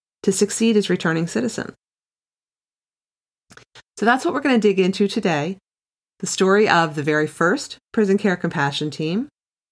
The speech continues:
and the, uh, driving philosophy behind this idea of true friendship, the driving philosophy behind the model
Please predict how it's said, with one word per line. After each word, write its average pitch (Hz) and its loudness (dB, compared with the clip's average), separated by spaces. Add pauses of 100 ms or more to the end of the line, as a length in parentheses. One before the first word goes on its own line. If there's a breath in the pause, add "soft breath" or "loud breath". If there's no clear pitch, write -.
(640)
and 185 2 (460)
the, 185 0
uh, 180 -4 (580)
driving 247 2
philosophy 262 -2 (1300)
behind 208 2
this 202 2
idea 190 2
of - -6
true 220 0
friendship, - -2 (880)
the 175 2
driving 220 2
philosophy 190 2
behind 190 2
the 175 -2
model 175 0